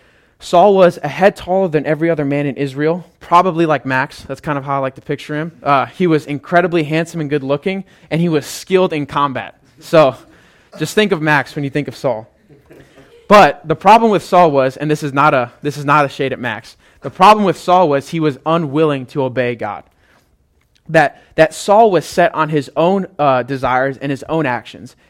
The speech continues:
And when God commanded Saul to do certain things to bring God glory, Saul chose to bring himself glory.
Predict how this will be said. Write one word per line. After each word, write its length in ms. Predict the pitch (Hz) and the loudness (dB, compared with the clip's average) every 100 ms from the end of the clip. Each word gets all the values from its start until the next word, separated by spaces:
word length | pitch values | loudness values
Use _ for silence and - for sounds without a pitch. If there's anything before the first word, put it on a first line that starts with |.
| _ | _
And 100 | 151 | -6
when 140 | 143 135 | -6 0
God 300 | 143 185 - | 2 2 0
commanded 400 | 175 180 170 - | -6 -4 -4 0
Saul 200 | 170 165 | 0 0
to 100 | 143 | -6
do 260 | 127 180 | -6 -6
certain 380 | 160 - 180 147 | -6 -4 -4 -4
things 500 | - 220 165 139 - _ _ | -6 -4 -4 -6 -14 _ _
to 80 | - | -10
bring 320 | 127 147 143 | -4 -4 -4
God 340 | 120 151 220 156 | -2 2 2 0
glory, 400 | 135 113 123 123 _ _ | -6 -6 -10 -12 _ _
Saul 320 | - 180 170 202 | -8 0 2 2
chose 300 | 185 147 - | 0 -4 -4
to 80 | |
bring 200 | 131 139 | -8 -8
himself 460 | 131 120 - 104 - | -6 -12 -10 -12 -12
glory. 360 | 120 98 - | -18 -20 -20